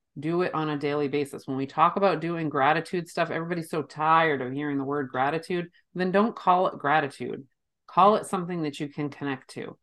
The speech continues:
a moment of happiness, a moment of joy, a reflective moment that makes me happy,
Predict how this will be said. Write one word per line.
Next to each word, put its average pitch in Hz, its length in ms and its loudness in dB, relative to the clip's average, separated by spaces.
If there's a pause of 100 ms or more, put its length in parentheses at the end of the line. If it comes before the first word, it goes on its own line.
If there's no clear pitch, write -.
(160)
a 143 80 -4
moment 170 500 -2
of 143 180 -2
happiness, 127 580 -6
a 143 40 -4
moment 160 360 -2
of 160 140 -6
joy, 131 480 -4
a 135 80 -6
reflective 175 760 -2
moment 147 400 -2
that - 120 -6
makes 139 280 -6
me 135 120 -4
happy, 127 460 -8